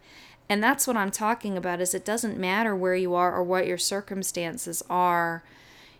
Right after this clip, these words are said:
You, if you take the time to pause and, and look at what you have and take care of the things that are needs,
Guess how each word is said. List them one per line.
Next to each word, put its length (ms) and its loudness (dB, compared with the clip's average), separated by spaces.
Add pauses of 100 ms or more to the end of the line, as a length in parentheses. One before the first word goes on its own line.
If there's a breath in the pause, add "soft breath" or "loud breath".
(120)
You, 320 -2
if 220 0
you 120 0
take 340 -2
the 100 -4
time 340 -2
to 140 -4
pause 800 2 (160)
and, 220 -2
and 260 0
look 160 0
at 80 -2
what 180 -2
you 100 -2
have 360 -2
and 160 -6
take 260 -4
care 220 -4
of 100 -6
the 80 -8
things 420 -4
that 120 -4
are 120 -2
needs, 680 -4